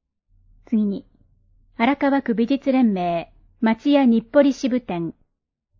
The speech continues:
九月四日土曜から八日水曜、午前十時から午後五時。最終日の八日は午後四時まで。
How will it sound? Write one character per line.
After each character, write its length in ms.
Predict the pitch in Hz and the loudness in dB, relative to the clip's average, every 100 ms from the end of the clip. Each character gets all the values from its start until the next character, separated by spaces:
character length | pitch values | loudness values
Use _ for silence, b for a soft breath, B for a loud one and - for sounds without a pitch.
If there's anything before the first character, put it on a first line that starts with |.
| _ _ - | _ _ 2
九 120 | 311 | 6
月 260 | 302 - | 6 4
四 160 | 226 226 | 0 -2
日 180 | - 240 | -2 0
土 140 | 233 | 2
曜 160 | 233 208 | 0 -2
か 160 | 180 | -4
ら 160 | 170 175 | -2 -2
八 200 | 202 262 | 0 0
日 180 | 262 262 | 2 -2
水 320 | 240 - 233 | -4 -4 -4
曜、 320 | 214 185 156 - _ _ _ | -2 -2 -4 -10 _ _ _
午 160 | 247 294 | -2 2
前 200 | 294 254 | 4 4
十 180 | 254 254 | 2 -2
時 120 | 214 | -4
か 100 | 180 | -8
ら 140 | 180 | -6
午 140 | 214 226 | -2 -2
後 180 | 175 | -2
五 160 | 175 185 | -6 -8
時。 200 | 160 - _ _ _ _ _ | -10 -14 _ _ _ _ _
最 240 | _ 269 294 | _ -2 -2
終 240 | - 302 | 0 0
日 100 | 254 | 2
の 140 | 220 208 | 2 2
八 220 | 226 240 | 0 0
日 180 | 220 180 | -4 -6
は 160 | 170 - | -6 -2
午 140 | 247 | 4
後 160 | 262 220 | 4 4
四 140 | 220 | 0
時 140 | 226 185 | -4 -6
ま 140 | 170 | -6
で。 220 | 170 160 | -8 -10